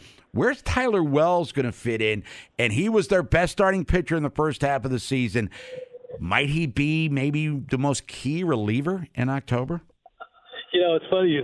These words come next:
Speaker 2: said that. He might end up being, like, a most valuable player because I think he's gonna fill, uh,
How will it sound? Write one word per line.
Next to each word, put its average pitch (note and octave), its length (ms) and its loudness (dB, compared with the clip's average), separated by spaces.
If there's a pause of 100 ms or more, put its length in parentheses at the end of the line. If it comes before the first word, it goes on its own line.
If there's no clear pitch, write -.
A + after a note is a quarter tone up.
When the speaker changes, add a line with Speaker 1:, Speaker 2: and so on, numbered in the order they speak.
Speaker 2:
said E3 220 2
that. C3 240 2
He G#3 200 2
might F#3+ 320 2
end D3+ 180 0
up D3+ 140 -2
being, E3+ 180 4
like, D#3+ 240 0
a D3+ 60 0
most E3+ 360 0
valuable E3 440 0 (100)
player D#3+ 320 0 (300)
because E3+ 260 -2
I F3 140 0
think G3+ 260 -4
he's F#3+ 160 0
gonna E3 340 0
fill, D#3 360 2 (340)
uh, C#3 540 0